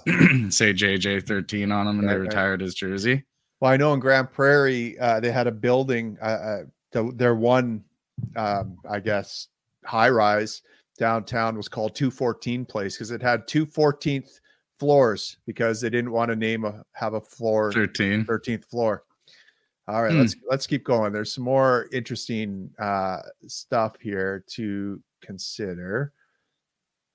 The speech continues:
Speaker 1: Let's see this. Uh, Taylor Swift is a satanic witch. If you listen
Speaker 2: <laughs>
Speaker 1: to her evil sophistry and claim to follow the Messiah, repent. This pawn of Satan will lead you to hellfire. She has rituals on stage at her concerts.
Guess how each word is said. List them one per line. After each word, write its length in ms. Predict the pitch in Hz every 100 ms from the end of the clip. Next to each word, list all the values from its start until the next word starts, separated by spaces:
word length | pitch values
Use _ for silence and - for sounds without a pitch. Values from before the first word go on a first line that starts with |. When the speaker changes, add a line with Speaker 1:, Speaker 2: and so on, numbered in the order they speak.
| _ -
Speaker 1:
Let's 180 | 110 -
see 220 | 107 101
this. 600 | 113 120 98 - - - _ _ _ _ _ _ - _ _ _ _ -
Uh, 320 | 107 107 104 -
Taylor 300 | 123 123 131
Swift 480 | - 131 127 - 120
is 120 | 110
a 60 | 104
satanic 600 | - 104 120 113 113 -
witch. 260 | 101 -
If 120 | 135 113
you 100 | 107
listen 300 | 117 127 113 _ _ -
Speaker 2:
<laughs> 460 | 147 - - -
Speaker 1:
to 80 | 147
her 120 | 135
evil 300 | 139 131 135
sophistry 720 | 120 135 139 143 - 156 147 147 135 120 - - _ _ - -
and 160 | 156 -
claim 260 | 156 160
to 60 | 143
follow 320 | 147 147 147
the 80 | 123
Messiah, 480 | 117 - 135 127 117
repent. 640 | 113 - 196 180 - - - _ -
This 340 | 160 151 - 156
pawn 240 | 151 147
of 80 | 143
Satan 320 | - 147 143
will 100 | 123
lead 220 | 123 131
you 80 | 123
to 100 | 110
hellfire. 500 | 117 127 - 127 120
She 160 | 117 110
has 200 | 101 107
rituals 400 | 120 - 120 107
on 120 | 101
stage 360 | - 120 120 113
at 60 |
her 60 | 104
concerts. 600 | - 120 117 117 -